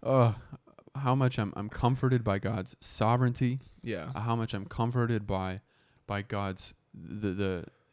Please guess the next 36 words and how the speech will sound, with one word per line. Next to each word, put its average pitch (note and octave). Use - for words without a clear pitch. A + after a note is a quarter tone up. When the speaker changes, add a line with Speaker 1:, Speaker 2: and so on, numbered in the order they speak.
Speaker 1:
a-, -
as A2+
we A2+
see B2
in G#2+
Scripture, G#2+
the, F2+
the F#2+
profoundness, B2+
the A2
pr-, -
profundity, A#2+
I G#2
should G#2+
say, G#2+
of G2+
God's F#2+
grace, A2
Speaker 2:
Mm-hmm. -
Speaker 1:
his G2+
mercy, A2
and G2
his G2
character. A#2+
Um, F#2+
like, F#2
like, G#2
these C#3
things C#3+
are G2+
meant G#2+
to F#2
seep -
into A2+
our G#2+
hearts F#2+